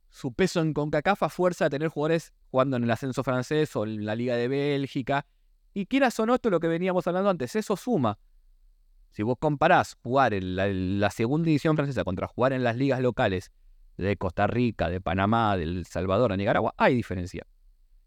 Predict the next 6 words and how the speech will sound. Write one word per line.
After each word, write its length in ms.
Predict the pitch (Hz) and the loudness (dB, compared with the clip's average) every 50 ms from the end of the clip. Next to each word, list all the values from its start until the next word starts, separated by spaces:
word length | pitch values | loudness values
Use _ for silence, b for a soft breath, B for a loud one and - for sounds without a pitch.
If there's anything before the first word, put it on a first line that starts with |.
| _ _ | _ _
Y 120 | 127 120 | -6 -4
cuanto 420 | - 147 135 131 139 120 139 135 139 | 0 2 2 2 2 0 0 0 2
más, 500 | 165 196 226 220 - - - - - _ _ _ _ | 4 2 2 2 0 -6 -16 -20 -20 _ _ _ _
eh, 300 | 120 110 104 98 95 - - _ _ _ - | -6 -4 -4 -4 -6 -8 -10 _ _ _ -10
estos 260 | 151 - - 165 139 - | -10 -4 -2 -2 -2 -2
jugadores 580 | - 135 131 135 131 123 107 101 - - _ | -2 -2 0 0 2 0 -2 -4 -6 -10 _